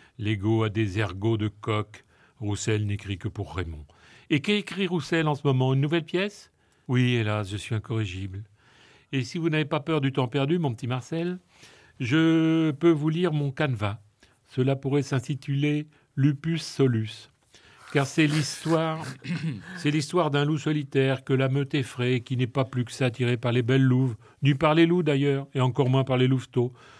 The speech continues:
Non, ce rêveur pense que le loup est un homme pour le loup, et il fuit ses congénères. Il préférerait même les chiens qui sont plus francs du collier.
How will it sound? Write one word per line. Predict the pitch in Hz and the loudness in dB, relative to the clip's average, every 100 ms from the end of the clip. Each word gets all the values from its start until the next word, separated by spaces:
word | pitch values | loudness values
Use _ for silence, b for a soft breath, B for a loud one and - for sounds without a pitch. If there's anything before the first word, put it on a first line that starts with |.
| B B - | B B 2
Non, | 170 208 | 4 4
ce | - | 2
rêveur | 170 170 180 190 | -2 -2 -2 -4
pense | 185 170 - | -4 -4 -2
que | 151 | 0
le | 143 | 2
loup | 147 160 | 2 0
est | 151 143 | 0 2
un | 131 | 2
homme | 143 135 | 2 2
pour | 135 | 2
le | 127 123 | 4 4
loup, | 139 180 _ b b b b | 0 -4 _ b b b b
et | 143 151 | 2 4
il | 139 | 2
fuit | - 185 185 | -2 -2 0
ses | 175 151 | 0 0
congénères. | 139 120 131 120 113 104 110 113 b b b b | 0 0 0 0 -2 -2 -6 -10 b b b b
Il | 135 | -8
préférerait | 135 147 151 156 156 147 160 | -4 -2 0 2 2 2 0
même | 147 135 | 2 2
les | 139 | 2
chiens | 113 - 127 123 | 0 -2 -2 -2
qui | 123 | -6
sont | 120 120 | -4 -4
plus | 120 | -4
francs | 120 131 | -4 -2
du | 120 | -2
collier. | 117 131 107 104 | 0 -2 -2 -6